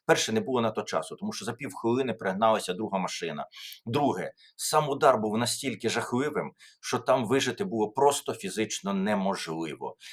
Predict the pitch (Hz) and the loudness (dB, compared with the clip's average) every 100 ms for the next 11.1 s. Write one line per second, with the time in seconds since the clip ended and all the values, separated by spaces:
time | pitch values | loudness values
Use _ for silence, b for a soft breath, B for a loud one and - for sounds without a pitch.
0 | B _ 151 147 - 147 151 147 - 98 | B _ 0 0 0 6 8 8 6 -2
1 | 80 - B B 127 135 - - 135 135 | -4 -12 B B -2 -2 -4 -6 0 0
2 | 147 147 - 98 87 92 127 - 127 107 | 0 -4 -4 -4 0 0 2 4 4 4
3 | 104 101 110 - 147 151 87 - 117 117 | 2 2 0 0 -2 0 -2 2 2 2
4 | 117 143 151 160 92 80 85 107 107 110 | 0 0 2 2 2 0 -4 -2 0 2
5 | - 131 147 - 92 90 92 95 - 127 | 0 0 -2 -2 -4 -2 -2 -2 0 0
6 | 95 - B B - 208 214 - 185 156 | 0 -6 B B 2 4 6 6 2 2
7 | 147 151 156 - - 80 76 - - B | 0 2 2 0 2 2 0 -6 -6 B
8 | B - 165 233 240 196 - - 190 - | B 0 2 2 2 2 2 4 4 4
9 | 123 113 98 - 156 190 214 226 202 139 | 0 2 -2 -4 0 0 0 -4 0 2
10 | 135 - 180 - 127 117 113 - 123 147 | 2 2 -2 0 0 0 -2 -8 -2 -2